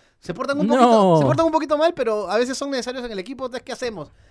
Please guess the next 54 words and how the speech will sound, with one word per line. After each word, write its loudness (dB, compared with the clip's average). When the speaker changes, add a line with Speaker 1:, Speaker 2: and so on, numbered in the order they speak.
Speaker 1:
Esperemos -8
que -10
no -8
se -6
llegue 4
al 0
punto, -2
pues, -8
que, -10
que -16
se -16
llegó -8
a, -4
para -6
decirles, -8
"¿Saben -10
qué, -14
muchachos? -12
Ustedes -14
no -10
van -8
con -6
la -6
empresa, -12
chao". -14
No -12
creo. -8
Eh, -6
creo -2
que, -8
creo -2
que -6
sí -6
tienen -10
para -10
alinearse. -10
Yo -8
los, -10
eh, -16
he -20
conversado -14
con -18
ellos, -16
son -20
tipos -18
muy, -10
muy, -10
muy -12
chéveres, -12
muy, -10
muy -4
ávidos -4
a -14
trabajar. -12